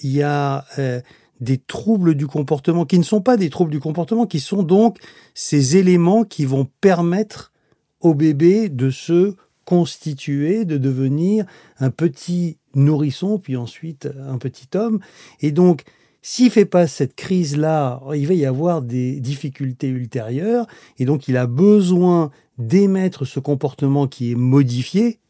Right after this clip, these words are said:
qui est pas troublé, qui est modifié. Et avec cet axe qui est,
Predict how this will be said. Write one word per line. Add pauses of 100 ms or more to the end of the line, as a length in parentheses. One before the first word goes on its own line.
(100)
qui
est
pas
troublé,
qui
est
modifié. (580)
Et (120)
avec
cet
axe (320)
qui
est,